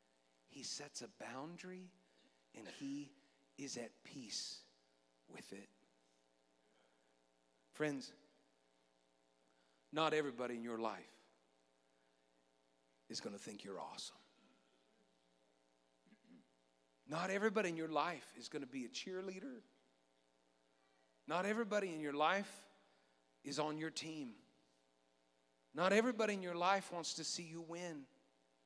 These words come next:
I'm not saying we get hard hearts and we don't, hard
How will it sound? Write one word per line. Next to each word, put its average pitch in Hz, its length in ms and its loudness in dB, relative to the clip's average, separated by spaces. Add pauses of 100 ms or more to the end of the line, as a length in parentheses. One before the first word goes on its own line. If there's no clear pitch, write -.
(2250)
I'm 247 80 0
not 277 160 6
saying 180 200 4
we 165 80 0
get 160 140 0
hard 180 340 4
hearts 202 420 6
and 151 80 0
we 147 60 2
don't, 165 160 2 (480)
hard 196 220 6